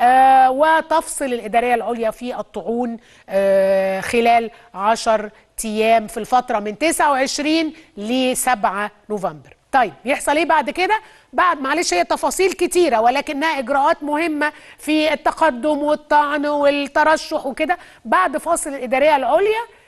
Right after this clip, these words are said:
يكون يوم اتنين نوفمبر آخر موعد لسحب أي من المترشحين طلب الترشح واختياره للرمز، آه، الانتخابي. تمانية نوفمبر، تسعة نوفمبر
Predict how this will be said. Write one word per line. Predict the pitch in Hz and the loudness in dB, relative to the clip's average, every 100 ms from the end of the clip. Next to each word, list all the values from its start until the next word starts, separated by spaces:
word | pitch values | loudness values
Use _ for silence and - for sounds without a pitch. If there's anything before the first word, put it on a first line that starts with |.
| _ | _
يكون | 240 - 320 330 277 | -10 -4 0 0 0
يوم | 269 302 302 240 _ _ - | 0 0 0 -6 _ _ -12
اتنين | - 269 294 359 427 392 | -6 0 2 4 4 2
نوفمبر | 302 226 277 277 294 359 - | 0 0 0 0 -4 -6 -2
آخر | 294 302 311 247 | -2 -2 -4 -4
موعد | 247 269 277 277 359 - - - | 0 2 2 0 -2 -10 -20 -6
لسحب | 240 277 330 - - 220 | -2 0 0 -2 -6 -4
أي | 269 311 285 | -2 -2 -2
من | 247 233 | -6 -8
المترشحين | 220 226 220 214 - 233 294 330 403 | -10 -8 -6 -6 -8 -10 -4 -4 -4
طلب | - 277 262 | -2 0 2
الترشح | 220 - 233 311 - - 392 - - - - | 0 -2 2 2 0 -2 -2 -2 -12 -20 -8
واختياره | 226 262 - 285 285 285 247 | -4 -4 -2 2 4 4 2
للرمز، | 233 240 220 226 247 254 190 - - - | -2 -2 0 2 0 0 -6 -10 -16 -2
آه، | 208 214 208 202 208 | 4 6 6 4 0
الانتخابي. | 214 208 214 - 311 359 370 | -4 -6 -6 0 2 2 0
تمانية | 294 240 254 233 | -2 -2 -4 -6
نوفمبر، | 202 202 233 277 320 403 415 453 _ _ _ _ - | -8 -2 -2 0 0 0 -4 -8 _ _ _ _ 0
تسعة | 415 - 349 277 285 | 0 0 0 0 0
نوفمبر | 277 294 320 311 311 320 | 0 0 0 0 -4 -4